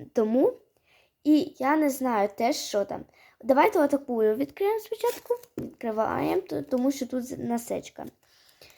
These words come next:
Відкриваємо, що тут? Номер чотирнадцять. І це буква Н.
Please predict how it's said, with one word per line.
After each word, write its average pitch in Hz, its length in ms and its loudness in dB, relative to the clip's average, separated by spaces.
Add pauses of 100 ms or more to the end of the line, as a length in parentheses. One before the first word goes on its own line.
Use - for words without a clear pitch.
(140)
Відкриваємо, 359 580 0
що 415 260 -2
тут? 480 200 -2 (280)
Номер 330 360 2
чотирнадцять. 220 840 -2 (680)
І 277 380 2
це 302 140 2
буква 294 500 2
Н. 202 260 -2